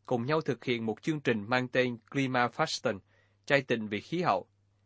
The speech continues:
Việc ăn chay liên hệ một cách cụ thể trong trách nhiệm đối với môi trường. Những người tham gia được phát một tập sách nhỏ để thực hiện các sáng kiến và mục tiêu theo tuần trong suốt mùa chay. Các ý tưởng được đưa ra liên quan đến sự cân bằng giữa việc ăn uống và nhu cầu năng lượng,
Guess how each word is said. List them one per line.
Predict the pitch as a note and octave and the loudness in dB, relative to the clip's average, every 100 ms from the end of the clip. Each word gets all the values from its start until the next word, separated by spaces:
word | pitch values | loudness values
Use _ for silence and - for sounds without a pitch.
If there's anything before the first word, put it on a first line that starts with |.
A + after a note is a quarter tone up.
| _ _ _ _ _ _ - | _ _ _ _ _ _ -6
Việc | A#2+ | -2
ăn | C3+ D3 | 0 2
chay | D3+ D3 | 4 4
liên | D3 D#3+ D3+ | 4 0 0
hệ | B2+ A2 | -2 0
một | G#2+ | -2
cách | F#3+ - | -4 -6
cụ | - A2+ | -4 -4
thể | A2 A2 B2+ | 0 0 2
trong | C#3 | 0
trách | B2+ F3 C#3 | 0 -2 0
nhiệm | G#2+ G2 | -2 0
đối | B2 | 0
với | D#3 | 0
môi | E3 C3+ | 2 0
trường. | A#2+ A2 F#2+ - _ _ _ _ _ _ _ _ - | 2 0 0 -6 _ _ _ _ _ _ _ _ -6
Những | C3+ | 0
người | D3+ | 2
tham | B2 D3 D3 | 2 2 2
gia | C#3+ C#3+ | 2 4
được | G#2+ - | 0 2
phát | F3 - | 2 2
một | D#3 - | -2 -4
tập | - | -6
sách | - F3 | -4 -4
nhỏ | C3 G2+ A#2+ | 0 2 2
để | C#3+ - | 0 -2
thực | A#2+ - | -6 -4
hiện | B2 G#2 | -6 -4
các | C#3 - | -6 -2
sáng | D3 D#3 | -4 -4
kiến | - D3 E3+ G#3 | -4 -2 -2 -2
và | A2 | -4
mục | G#2+ G2 - | -4 -6 0
tiêu | C#3 C3+ | 2 2
theo | B2 B2 | 0 -2
tuần | A#2+ A2+ G2+ | 0 0 0
trong | F#2+ B2 | -2 -4
suốt | A#2 G#3+ - | 0 -2 0
mùa | G2+ | -2
chay. | G#2 A2+ G#2+ _ _ _ _ _ _ _ _ _ - | 4 4 2 _ _ _ _ _ _ _ _ _ -2
Các | E3 | 0
ý | D3+ | 0
tưởng | C#3+ A2+ A#2+ | 0 0 0
được | C3 - | -2 -2
đưa | B2 B2 | 0 4
ra | B2+ | 4
liên | B2 C3 B2+ | 4 2 4
quan | C3 B2 | 6 6
đến | A#2+ D#3+ | 2 -2
sự | A#2+ G#2 | -4 -2
cân | C#3+ D3 | 0 2
bằng | C3 G#2+ G2+ | 2 2 0
giữa | B2+ | -2
việc | B2+ G2+ | -2 -4
ăn | - B2+ | -2 -2
uống | C#3+ C#3 F3+ F#3 | 0 0 0 -2
và | |
nhu | G#2 B2+ | 0 0
cầu | B2+ G#2 | 2 2
năng | G2+ B2+ | 2 -2
lượng, | B2 G#2 | 0 -2